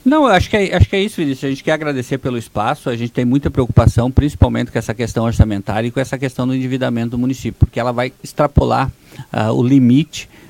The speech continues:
ah, do mandato do prefeito Diego Picucha. Ela vai extrapolar e vai extrapolar muito. Ah, imagine vocês que em trinta e oito anos,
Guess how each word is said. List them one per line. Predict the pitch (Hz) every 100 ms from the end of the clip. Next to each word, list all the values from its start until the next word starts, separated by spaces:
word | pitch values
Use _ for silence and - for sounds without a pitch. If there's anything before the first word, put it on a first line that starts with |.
| -
ah, | 113 110 107 110
do | 110
mandato | 131 151 131 117 139
do | 131
prefeito | 143 - 131
Diego | 127 135
Picucha. | - 135 107 - - -
Ela | 107 107
vai | 101 107
extrapolar | 113 131 123 113 104 113 147 _ -
e | 127
vai | 117
extrapolar | 113 110 - 107 139
muito. | 143 147 131 - - - - -
Ah, | 113 107 110 113
imagine | - 117 117 107 131
vocês | 123 - 127
que | -
em | 127
trinta | - 156 196 156
e | 123
oito | 131 139 120
anos, | 113 127 131 - -